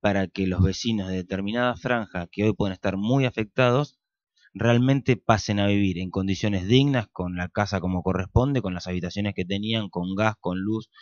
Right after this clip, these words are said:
con cloaca y con asfalto, en otro lugar, permitiendo el,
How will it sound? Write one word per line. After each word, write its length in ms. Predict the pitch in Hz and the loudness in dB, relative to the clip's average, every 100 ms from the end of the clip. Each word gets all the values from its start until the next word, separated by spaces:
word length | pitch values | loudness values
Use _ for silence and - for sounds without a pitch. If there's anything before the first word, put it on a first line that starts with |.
| _ - | _ -4
con 220 | 98 92 | -2 -2
cloaca 400 | 101 120 110 95 | 4 4 4 0
y 20 | |
con 180 | 95 98 | -4 -6
asfalto, 560 | 104 139 135 127 147 - - - - | -2 2 2 2 -2 -2 -10 -16 -6
en 180 | 110 117 | -2 0
otro 260 | 131 131 | 0 2
lugar, 420 | 113 104 92 104 - _ - | 2 2 2 -2 -6 _ -2
permitiendo 560 | 98 110 110 135 139 | 2 2 2 2 4
el, 340 | 123 110 98 | 4 2 0